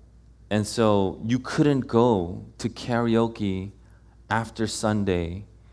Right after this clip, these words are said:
and spend money. Not, not only no N R B, no shopping. No shopping. Some of you who are older are like, "Mm-hmm, no shopping."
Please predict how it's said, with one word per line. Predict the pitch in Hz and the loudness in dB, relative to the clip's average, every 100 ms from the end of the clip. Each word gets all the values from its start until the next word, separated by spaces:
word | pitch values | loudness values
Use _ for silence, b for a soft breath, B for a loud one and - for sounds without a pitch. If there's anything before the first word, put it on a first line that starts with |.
| b b b | b b b
and | 101 | -6
spend | - - 104 101 | -4 0 0 2
money. | 95 90 | 0 0
Not, | 98 131 139 131 | 2 2 2 4
not | 143 170 | 4 6
only | 165 135 | 4 4
no | 135 | 4
N | 123 135 | 2 2
R | 127 117 | 2 2
B, | 131 120 107 | 4 2 4
no | 104 135 | 4 4
shopping. | 160 - 127 139 98 85 107 - - - - - | 4 2 0 0 -6 -8 -12 -18 -20 -20 -20 -6
No | 104 104 | -2 -2
shopping. | - 117 117 117 110 107 | 2 0 2 0 0 -2
Some | 107 151 | -2 0
of | 160 | 2
you | 143 | 2
who | 135 | 4
are | 123 | 4
older | 110 127 113 98 | 4 2 2 2
are | |
like, | 95 90 - | 2 0 -4
"Mm-hmm, | 90 92 98 101 101 B B - | -8 -2 0 -2 -4 B B -6
no | 95 104 | -2 -2
shopping." | - 123 123 117 104 101 | 2 4 4 2 0 0